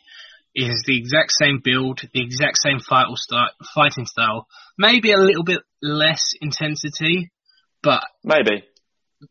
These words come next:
Speaker 1: I mean, Beck was talking about, uh, after the fight, how in the gym, Kerr, Kerr is known as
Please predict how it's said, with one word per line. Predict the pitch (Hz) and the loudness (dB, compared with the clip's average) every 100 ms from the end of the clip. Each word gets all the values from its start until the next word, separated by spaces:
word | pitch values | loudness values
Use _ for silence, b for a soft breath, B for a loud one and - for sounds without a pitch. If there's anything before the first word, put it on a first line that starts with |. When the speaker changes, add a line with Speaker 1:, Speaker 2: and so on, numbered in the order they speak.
| 185 | -2
Speaker 1:
I | 156 | 2
mean, | 147 139 143 _ _ _ | 2 0 -2 _ _ _
Beck | 165 196 196 - | -4 2 2 0
was | 147 | -6
talking | - 170 - | -2 -2 -2
about, | 131 151 135 127 _ _ _ _ _ | -2 2 0 -2 _ _ _ _ _
uh, | - 135 127 147 | -2 2 4 2
after | 131 143 | 0 -4
the | 120 - | -8 -2
fight, | 143 117 | 2 2
how | - 135 123 120 - B B | 2 0 0 -2 -8 B B
in | 165 156 | 2 2
the | 135 | 2
gym, | 160 139 117 | 2 2 0
Kerr, | 151 143 139 - - | 4 4 4 0 -4
Kerr | 175 156 135 | 2 4 4
is | 139 | 0
known | 139 131 | 0 0
as | 127 120 | 0 -2